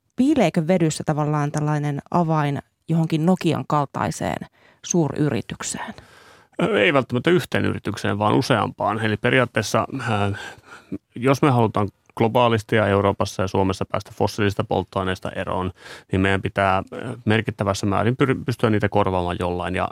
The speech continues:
Speaker 2: ja vety tarjoaa mahdollisuuden fossiilisten raaka-aineiden korvaamiseen, erityisesti siellä, missä sähköstyminen tai, tai sit toisaalta bioraaka-aineet tai bioresurssit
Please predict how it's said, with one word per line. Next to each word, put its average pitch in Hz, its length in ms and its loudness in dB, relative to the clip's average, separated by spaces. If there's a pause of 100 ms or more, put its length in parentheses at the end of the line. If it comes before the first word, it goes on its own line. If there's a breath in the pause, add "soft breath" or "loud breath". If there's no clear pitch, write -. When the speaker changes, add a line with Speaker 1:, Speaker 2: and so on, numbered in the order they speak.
Speaker 2:
ja 101 140 -10 (340)
vety 117 240 2
tarjoaa 98 380 2
mahdollisuuden 95 680 0
fossiilisten 117 600 -2
raaka-aineiden 98 600 0
korvaamiseen, 95 680 0 (380 loud breath)
erityisesti 110 640 0
siellä, 95 480 0
missä 98 260 -6
sähköstyminen 92 760 -4
tai, 90 400 0
tai 92 180 -4
sit 95 140 -14
toisaalta 90 360 -2
bioraaka-aineet 92 1120 -2
tai 90 140 -2
bioresurssit 92 720 -4